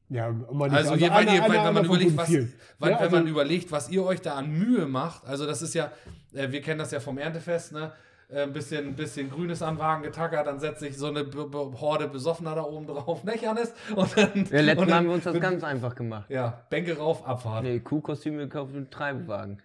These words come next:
Speaker 2: Ja, gut, da-, das ist ja halt noch witzig, ne? Dann läuft man so
Speaker 1: <laughs> Ja,
Speaker 2: hinterher.
Speaker 3: Ja, gut.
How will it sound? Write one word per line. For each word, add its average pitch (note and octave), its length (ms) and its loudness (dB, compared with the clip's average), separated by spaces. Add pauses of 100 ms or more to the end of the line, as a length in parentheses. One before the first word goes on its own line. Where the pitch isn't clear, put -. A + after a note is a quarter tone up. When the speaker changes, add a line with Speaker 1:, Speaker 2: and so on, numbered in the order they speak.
Speaker 2:
Ja, B2+ 160 0
gut, C#3+ 160 -2
da-, D#3 100 6
das F#3+ 180 8
ist B3 140 10
ja A3 140 10
halt G#3+ 160 8
noch E3+ 160 6
witzig, D3 400 6
ne? D#3 120 4
Dann D#3+ 140 2
läuft E3 240 10
man D#3+ 80 6
so D#3 80 -2
Speaker 1:
<laughs> - 0 -
Ja, E3 60 6
Speaker 2:
hinterher. E3 260 6
Speaker 3:
Ja, F#3 180 4
gut. E3 280 8